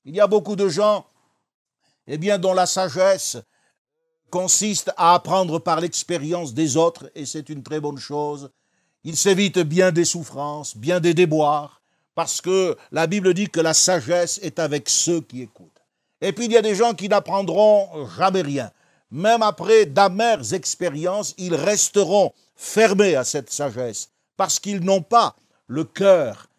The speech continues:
décidé, désireux d'obéir.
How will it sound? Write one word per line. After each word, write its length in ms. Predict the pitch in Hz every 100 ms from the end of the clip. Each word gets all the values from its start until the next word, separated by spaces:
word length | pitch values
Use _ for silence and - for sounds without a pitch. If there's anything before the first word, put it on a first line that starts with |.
| _
décidé, 760 | 104 101 156 156 165 147 143 117
désireux 680 | 110 190 151 190 190 156 - _ _ _ _ _ _ _ 107
d'obéir. 720 | 135 135 120 92 87 _